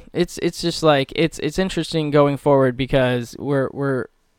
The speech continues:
they're spending more money, they're building these stadiums, but they're getting firmer on these, these rules, and, and, uh, the type of, the type of things that the players are standing up for are so important.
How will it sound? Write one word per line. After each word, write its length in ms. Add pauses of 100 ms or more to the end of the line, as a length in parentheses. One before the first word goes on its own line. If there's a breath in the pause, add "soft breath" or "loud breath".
(140)
they're 440
spending 340
more 180
money, 300
they're 120
building 300
these 160
stadiums, 340
but 120
they're 100
getting 260
firmer 420
on 180
these, 360
these 240
rules, 460
and, 340
and, 480
uh, 360 (500 loud breath)
the 100
type 280
of, 380
the 100
type 240
of 140
things 300
that 160
the 80
players 360
are 80
standing 420
up 160
for 280
are 40
so 280
important. 640